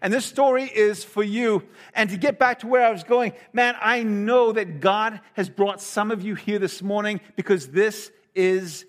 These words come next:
you. I don't say that from a self-righteous point of view, because honestly,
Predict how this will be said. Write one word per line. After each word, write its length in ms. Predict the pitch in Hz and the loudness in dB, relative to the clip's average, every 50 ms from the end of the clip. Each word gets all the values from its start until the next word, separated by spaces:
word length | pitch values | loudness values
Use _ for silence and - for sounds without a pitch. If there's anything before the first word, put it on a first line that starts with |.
| _ _ _ | _ _ _
you. 460 | 151 143 147 175 185 170 147 135 131 - - - _ | -14 -6 -2 0 0 0 0 -2 -4 -10 -18 -10 _
I 140 | - 208 214 | 0 2 2
don't 180 | 226 233 202 | 2 -2 -6
say 260 | - - - 220 208 | -8 -4 0 0 2
that 120 | 208 240 - | 2 0 -2
from 140 | - 202 196 | -2 -8 -8
a 40 | |
self-righteous 840 | 165 - - 196 214 175 160 151 147 165 175 202 202 - 214 180 - | -8 -2 0 0 0 0 -4 -6 -4 -2 -4 -4 -6 -8 -12 -14 -14
point 260 | _ _ 214 214 202 | _ _ -6 -4 -4
of 60 | 180 143 | -4 -6
view, 320 | 156 185 196 226 233 208 - - - _ | -4 -6 -6 -6 -6 -8 -12 -18 -18 _
because 200 | 190 175 175 160 | -4 -4 -4 -4
honestly, 680 | - - 180 196 226 208 - - 233 247 269 247 - | -2 -2 -2 -2 -2 -2 -6 -2 -2 -2 -2 -4 -8